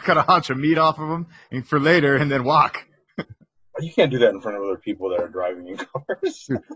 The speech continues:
Speaker 1: I, okay, look, I'm gonna say this. I just, this is an offshoot of being the, being in the valley. My parents still live on the west side,
Speaker 2: Hmm?
Speaker 1: and they live fairly close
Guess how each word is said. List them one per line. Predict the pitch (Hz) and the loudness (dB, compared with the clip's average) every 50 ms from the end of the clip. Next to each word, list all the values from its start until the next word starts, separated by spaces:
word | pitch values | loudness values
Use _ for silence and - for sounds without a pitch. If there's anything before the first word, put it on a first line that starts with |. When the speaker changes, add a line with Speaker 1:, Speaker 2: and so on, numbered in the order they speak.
| _ | _
Speaker 1:
I, | - 160 165 165 160 156 | 2 2 2 2 0 -4
okay, | 147 - 156 139 | 0 2 2 2
look, | 127 123 127 117 104 - _ _ _ _ _ _ _ _ - | 2 2 2 0 0 -4 _ _ _ _ _ _ _ _ 0
I'm | 139 139 143 | 0 0 0
gonna | 156 151 147 139 | 0 -2 -4 -4
say | - - 151 135 | -2 0 0 0
this. | 127 127 117 104 95 - - _ _ _ _ _ _ _ _ | 2 0 -2 -4 -6 -12 -20 _ _ _ _ _ _ _ _
I | - 120 113 113 110 107 101 - _ _ _ _ _ _ _ _ _ _ | -8 -6 -6 -6 -8 -10 -12 -12 _ _ _ _ _ _ _ _ _ _
just, | 104 127 131 - - _ - | -10 -10 -10 -10 -10 _ -12
this | 139 131 - | -12 -12 -10
is | 120 104 | -10 -10
an | 113 104 - - | -10 -10 -8 -4
offshoot | - 139 139 135 - - - 156 143 131 | -2 0 0 0 -2 -4 -2 -2 0 0
of | 131 120 101 95 _ _ 95 | -2 -4 -6 -14 _ _ -6
being | 87 135 139 135 127 117 117 | -4 -2 0 0 0 -2 -4
the, | 120 | -6
being | 107 101 131 139 139 127 120 | -4 -2 -2 0 0 -2 -2
in | 127 120 | -4 -4
the | 113 | -4
valley. | 95 123 117 107 92 95 | -2 -2 -2 -2 -2 -4
My | 98 110 117 | -4 -4 -4
parents | 117 - - 170 147 143 123 - | -4 -2 -2 -2 0 0 -2 -8
still | - _ 135 131 117 | -8 _ -6 -4 -4
live | 110 120 120 113 107 98 _ _ _ _ _ _ _ _ _ | -4 -4 -4 -4 -6 -8 _ _ _ _ _ _ _ _ _
on | - 127 110 | -6 -4 -4
the | 101 107 | -2 0
west | 131 147 143 - - | 0 0 0 0 -6
side, | 117 98 87 85 _ _ _ _ | -10 -10 -10 -14 _ _ _ _
Speaker 2:
Hmm? | _ 107 143 180 185 _ _ _ _ _ _ _ _ _ | _ -6 -6 -6 -6 _ _ _ _ _ _ _ _ _
Speaker 1:
and | 147 147 139 139 | -4 -2 0 2
they | 156 175 | 2 4
live | 202 226 214 - | 4 4 2 2
fairly | - 247 247 240 214 202 180 | 2 4 4 4 4 2 -2
close | - - 208 202 196 196 190 175 - - | -2 -2 0 2 2 2 0 -2 -6 -14